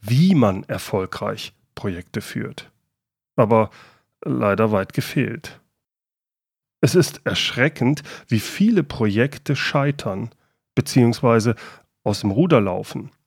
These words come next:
Ob das der Berliner Flughafen ist oder die Elbphilharmonie in Hamburg. Aber auch in Unternehmen scheitern Projekte häufig.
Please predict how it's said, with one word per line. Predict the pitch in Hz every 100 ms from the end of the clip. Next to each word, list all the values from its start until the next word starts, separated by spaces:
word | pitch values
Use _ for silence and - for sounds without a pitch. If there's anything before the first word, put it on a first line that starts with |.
| _ _ _ -
Ob | -
das | 113 -
der | 101
Berliner | 101 101 117 110
Flughafen | - 143 151 151 143 147
ist | 147 143 -
oder | 120 107
die | 107 95 - - -
Elbphilharmonie | 127 131 - 143 123 120 117 117 127
in | 117 104
Hamburg. | 190 147 104 101 - _ _ -
Aber | 123
auch | 147 - - _ -
in | 165
Unternehmen | 190 156 147 170 247 208
scheitern | - 120 101 - 101
Projekte | - 104 95 - -
häufig. | 95 107 - - -